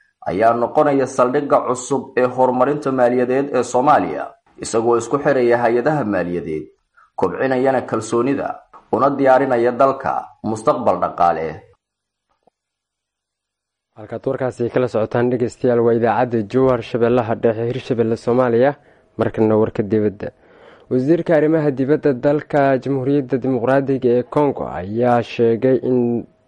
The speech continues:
Speaker 2: dalka ay si sharci darro u haystaan dalka Rwanda. Arrinta ayaa timid kadib markii fallaagada M saddex iyo labaatan ee ay Rwanda taageerto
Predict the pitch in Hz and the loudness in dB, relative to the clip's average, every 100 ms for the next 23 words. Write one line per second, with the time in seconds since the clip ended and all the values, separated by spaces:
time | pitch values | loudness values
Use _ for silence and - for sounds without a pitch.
0 | _ _ 117 113 135 127 - 120 120 - | _ _ -6 0 0 0 0 0 0 0
1 | 120 - 147 - - 113 110 120 135 131 | -4 0 -2 0 -2 -2 0 0 2 0
2 | 131 120 - 123 117 110 - - 120 117 | 0 -2 0 0 2 -2 -8 -6 -4 0
3 | - 123 139 113 - _ _ - - - | 2 2 2 0 -6 _ _ -20 -20 -20
4 | - 98 120 117 113 120 120 117 123 123 | -10 0 0 2 2 4 2 0 0 0
5 | - 117 120 123 139 - 127 123 120 117 | 0 -2 2 0 0 -2 0 2 2 4
6 | 120 135 131 123 - 131 139 131 - 131 | 4 4 4 2 0 0 2 2 0 0
7 | 123 117 117 120 117 - 131 135 139 - | 2 2 2 2 0 0 2 2 0 0
8 | 123 123 - 120 117 117 120 120 131 - | 2 2 0 -2 -2 0 2 2 0 0
9 | 110 107 107 | 0 0 0